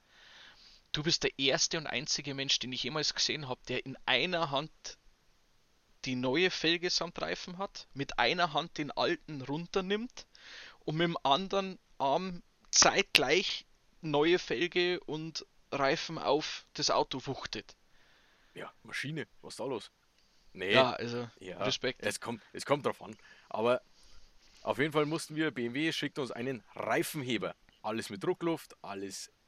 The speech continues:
Speaker 2: easy. So, ganz, ganz simpel. Da sind zwei Stangen, da legst du den Re-, stellst du den Reifen drauf, dann fährst du das hoch, fährst den Wagen ran ans Auto, knallst ihn fest, Schrauben, Auffangbehälter, alles da, gell?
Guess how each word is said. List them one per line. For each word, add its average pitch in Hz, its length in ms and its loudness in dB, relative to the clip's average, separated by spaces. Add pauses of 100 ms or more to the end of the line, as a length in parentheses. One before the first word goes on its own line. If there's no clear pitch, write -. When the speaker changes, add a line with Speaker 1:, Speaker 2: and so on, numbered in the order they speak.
(160)
Speaker 2:
easy. 123 400 -6 (440)
So, 104 260 2 (400)
ganz, 208 420 -2 (120)
ganz 240 400 2
simpel. 226 400 -4 (240)
Da 131 100 -4
sind 185 240 -2 (100)
zwei 143 400 2
Stangen, 202 600 0 (540)
da 135 80 6
legst 175 320 0
du 165 40 -2
den 156 160 -2
Re-, 135 160 0
stellst 156 360 -2
du - 20 -2
den 107 100 0
Reifen 113 320 -4
drauf, 190 240 -2
dann 120 140 -4
fährst 110 240 -4
du 107 60 -8
das 98 80 -8
hoch, 185 240 -2
fährst - 380 -4
den 101 120 -6
Wagen 101 300 0
ran 170 240 4
ans 180 180 4
Auto, 160 380 2 (400)
knallst 107 420 -2
ihn 104 80 -12
fest, - 420 -2
Schrauben, 139 520 2
Auffangbehälter, 127 840 -2
alles 113 360 0
da, 95 160 -10
gell? - 260 -12